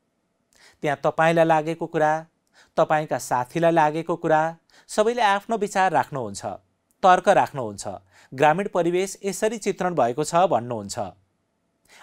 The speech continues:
अनि त्यो छलफलका आधारमा तपाईँले निष्कर्ष लेख्नुपर्ने हुन्छ। हामीले भर्खरै समीक्षात्मक टिप्पणीमा पनि ग्रामीण परिवेशकै बारेमा छलफल गरेका छौँ।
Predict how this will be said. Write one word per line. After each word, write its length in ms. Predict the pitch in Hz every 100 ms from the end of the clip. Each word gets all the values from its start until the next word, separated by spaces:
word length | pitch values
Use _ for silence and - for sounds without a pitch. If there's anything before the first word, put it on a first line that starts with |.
| -
अनि 200 | 190 220
त्यो 160 | 220 240
छलफलका 600 | - 175 175 220 233 196
आधारमा 360 | 135 131 139
तपाईँले 500 | - 117 120 104 139 254 - _
निष्कर्ष 480 | 151 170 - 147 -
लेख्नुपर्ने 560 | 139 - 123 113 110 104
हुन्छ। 260 | 92 95 113 87 _ _ _ _ _ _ _
हामीले 340 | 131 135 127 165
भर्खरै 520 | 196 123 - 143 165 294 _
समीक्षात्मक 760 | - 202 196 196 202 190 208 -
टिप्पणीमा 460 | 208 208 214 214 170
पनि 300 | 123 113 92 - _ _ _ - -
ग्रामीण 360 | 143 170 208
परिवेशकै 560 | 226 185 165 175 - 233
बारेमा 320 | 180 123 127
छलफल 360 | 135 143 - 131
गरेका 340 | 113 104 101
छौँ। 260 | 98 98